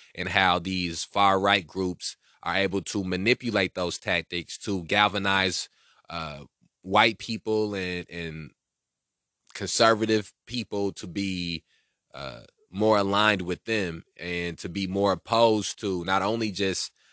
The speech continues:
the Democratic Party, but also the people who the Democratic Party is claiming to help, you know, poor people, uh, unemployed people, black people, people of color. And what I thought was very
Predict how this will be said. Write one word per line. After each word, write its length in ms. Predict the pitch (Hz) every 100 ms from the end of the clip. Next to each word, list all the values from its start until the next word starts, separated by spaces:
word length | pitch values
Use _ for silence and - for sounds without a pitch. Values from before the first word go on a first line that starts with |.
| _ -
the 100 | 90
Democratic 600 | 107 104 95 104 95 -
Party, 300 | 117 123 98
but 160 | 85
also 480 | 98 101 - 95 90
the 580 | 80 90 87 85 82 80 _ _ _ _ -
people 320 | 139 - 110
who 100 | 117
the 120 | 107
Democratic 560 | 92 107 101 104 98 -
Party 340 | 104 101 101
is 100 | 92
claiming 360 | - 110 101 95
to 100 | 95
help, 280 | 117 95 -
you 100 | 90
know, 200 | 90 85
poor 300 | - 117 107
people, 640 | - 117 - 101 98 95 - _ _ -
uh, 480 | 90 85 80 78 71 - _ _ 107
unemployed 600 | 110 98 113 110 107 -
people, 480 | 113 107 104 101
black 360 | 82 98 107 104
people, 400 | - 104 - 98
people 340 | - 110 101
of 100 | 101
color. 460 | - 107 101 98 95 _ _ _
And 520 | - 101 95 87 87 82 _ _ _ _ _ _ _ _ _ -
what 140 | 104
I 80 | 104
thought 220 | 117 104
was 140 | 98
very 580 | 90 104 101 95 92 90